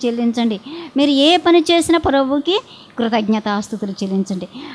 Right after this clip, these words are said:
అని ప్రతి విషయంలో కూడా ప్రభు వారిని హెచ్చరించినట్టు మనం చూస్తూ ఉంటున్నాం. వారికే కాదండి, ఈ నూతన నిబంధన ఇశ్రాయేలీయులమైన మనకు కూడా ప్రభువు ఆయన మనకి సహాయం చేస్తూనే ఉన్నారు.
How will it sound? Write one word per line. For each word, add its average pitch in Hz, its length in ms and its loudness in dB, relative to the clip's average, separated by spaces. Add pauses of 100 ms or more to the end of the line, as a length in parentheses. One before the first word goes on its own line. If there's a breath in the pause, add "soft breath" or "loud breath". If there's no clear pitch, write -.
అని 311 160 8
ప్రతి 254 360 -2
విషయంలో 294 440 2
కూడా 269 180 2
ప్రభు 220 280 -2
వారిని 208 460 2 (340 loud breath)
హెచ్చరించినట్టు 254 720 2
మనం 214 260 2 (100)
చూస్తూ 202 240 -4
ఉంటున్నాం. 180 380 -4 (340 loud breath)
వారికే 226 360 0
కాదండి, 240 500 0 (320 loud breath)
ఈ 311 300 6
నూతన 269 420 6
నిబంధన 220 420 2
ఇశ్రాయేలీయులమైన 202 1120 -2
మనకు 226 380 0
కూడా 185 380 0 (360 loud breath)
ప్రభువు 233 440 2 (840)
ఆయన 190 520 -2 (720 soft breath)
మనకి 214 300 -4
సహాయం 208 580 0
చేస్తూనే 196 380 -2
ఉన్నారు. 175 360 -2